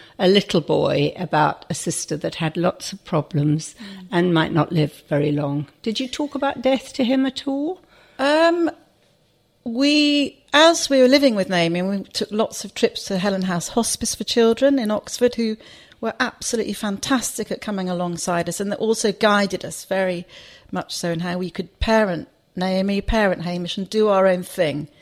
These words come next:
Speaker 2: They really allowed us to have the confidence to do our own thing. So Hamish was just involved in absolutely everything, and he, he was reg-, you know, he knew all about the tube feeding and what was needed to be put into Naomi's feeds, and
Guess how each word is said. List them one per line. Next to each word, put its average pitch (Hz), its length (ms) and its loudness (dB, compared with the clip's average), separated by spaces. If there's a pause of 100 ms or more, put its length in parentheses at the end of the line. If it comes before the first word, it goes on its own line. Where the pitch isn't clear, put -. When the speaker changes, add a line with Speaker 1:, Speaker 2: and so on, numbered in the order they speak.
(140)
Speaker 2:
They 180 120 -4
really 214 420 4
allowed 185 380 -2
us - 80 -10
to - 100 -10
have 170 100 -8
the 170 80 -10
confidence - 500 -8
to 170 100 -10
do 226 220 0
our 180 100 2
own 165 180 0
thing. 165 280 -4 (640)
So 269 200 4
Hamish 339 380 6
was 269 100 -2
just 247 180 -4
involved 233 500 4
in 220 100 2
absolutely 202 600 -2
everything, 175 580 0
and 165 160 -6
he, 185 260 -4 (480)
he 294 120 -4
was 269 160 0
reg-, 240 260 4
you 240 100 2
know, 208 140 4
he 214 160 0
knew 220 240 6
all 208 140 8
about 190 200 2
the 185 60 -6
tube 254 360 -2
feeding 226 600 6
and 185 100 -4
what - 140 -6
was 180 120 -10
needed 196 320 -8
to - 120 -18
be 180 120 -12
put 208 260 -4
into 180 220 -8
Naomi's 175 340 -2
feeds, 220 580 2
and 170 200 -4